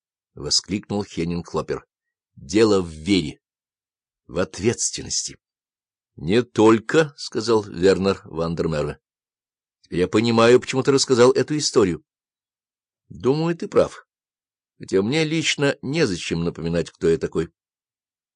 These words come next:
Но ты мечтатель, Хеннинг Клоппер. Реальность надо видеть такой, какая она есть.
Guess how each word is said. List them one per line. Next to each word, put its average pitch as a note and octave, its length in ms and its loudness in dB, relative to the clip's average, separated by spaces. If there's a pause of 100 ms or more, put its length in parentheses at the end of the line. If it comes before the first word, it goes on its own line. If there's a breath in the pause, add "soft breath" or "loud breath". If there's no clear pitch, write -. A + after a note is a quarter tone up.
(140)
Но F2 180 0
ты F3+ 240 2
мечтатель, D#3+ 800 0 (140)
Хеннинг G#2 480 -4
Клоппер. E2+ 360 -2 (800)
Реальность B2 760 2
надо F2 180 -4
видеть F2 240 -4
такой, C3+ 400 0
какая E2+ 400 -10
она E2+ 100 -8
есть. D#2 420 -8